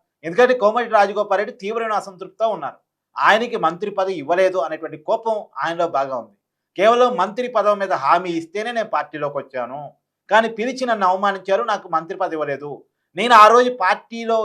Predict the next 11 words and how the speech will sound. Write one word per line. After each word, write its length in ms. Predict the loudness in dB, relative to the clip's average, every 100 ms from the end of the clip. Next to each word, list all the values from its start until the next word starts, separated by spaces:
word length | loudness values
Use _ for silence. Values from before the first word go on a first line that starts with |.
| -4 _ 0
చేరటం 380 | 4 4 4 -2
వల్లనే 220 | -2 -6
కాంగ్రెస్ 500 | -2 -2 -2 -6 -4
పార్టీకి 320 | -4 -4 -6
ఒక 140 | -6
హైక్ 240 | -4 -6 -6
వచ్చింది, 300 | -8 -10 -6
అసెంబ్లీ 340 | -6 -6 -8 -8
ఎన్నికల్లో 340 | -6 -4 -4 -4
కాంగ్రెస్ 340 | -6 -6 -8 -6
పార్టీ 280 | -6 -8